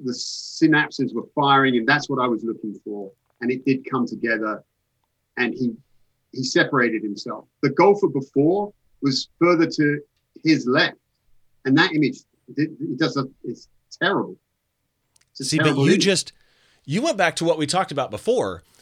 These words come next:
Speaker 2: and that is when, when I had asked you about how do you keep attention through an entire game or an entire round of golf or whatever, and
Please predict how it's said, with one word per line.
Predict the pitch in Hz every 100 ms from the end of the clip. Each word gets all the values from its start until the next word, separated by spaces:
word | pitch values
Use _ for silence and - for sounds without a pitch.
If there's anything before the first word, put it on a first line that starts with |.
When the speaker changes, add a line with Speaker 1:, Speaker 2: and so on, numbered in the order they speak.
| _ -
Speaker 2:
and | 143
that | 143 147
is | 139
when, | 135 143
when | 143 143
I | 135
had |
asked | 139 165 -
you | 160
about | 135
how | 120 156
do |
you | 143
keep | 135 135
attention | 113 - 180 - 123
through | - 135
an |
entire | 113 107 - 135 127
game | 113 139 135 123
or | 113
an | 110
entire | 104 113 131 123
round | 127 117
of |
golf | 120 123 120
or | 104
whatever, | 104 123 165 101 - _ - _ _ _ _ _ -
and | 139 127 117